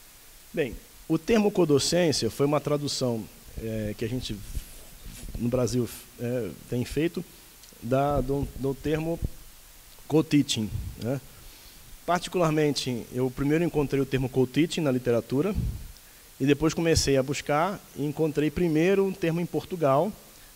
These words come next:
porque me parece que em Portugal, eu vou come-, vou comentar rapidamente sobre isso, em Portugal tem uma estrutura curricular na qual os,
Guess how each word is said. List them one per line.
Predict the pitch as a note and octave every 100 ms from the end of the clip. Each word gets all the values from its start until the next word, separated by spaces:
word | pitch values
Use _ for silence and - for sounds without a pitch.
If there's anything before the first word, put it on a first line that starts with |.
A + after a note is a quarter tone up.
| - -
porque | C3 D3
me | D3+
parece | C#3+ C#3+ -
que |
em | C#3
Portugal, | C#3 - B2
eu | A#2 A2+
vou | C3 -
come-, | C#3+ C3+
vou | B2+ C#3
comentar | C#3+ C3 B2 A2
rapidamente | B2+ C3+ A#2+ A2+
sobre | B2+ C3
isso, | C#3+ - E3 - - - - - - C3+
em |
Portugal | C3+ D3 D3+ C#3 D#3
tem | E3 E3
uma | E3+
estrutura | D#3+ D3 D3+
curricular | C#3+ C3+ C3 D3+ C3 D3 F3+
na | C#3+ D3+
qual | - C#3+
os, | D#3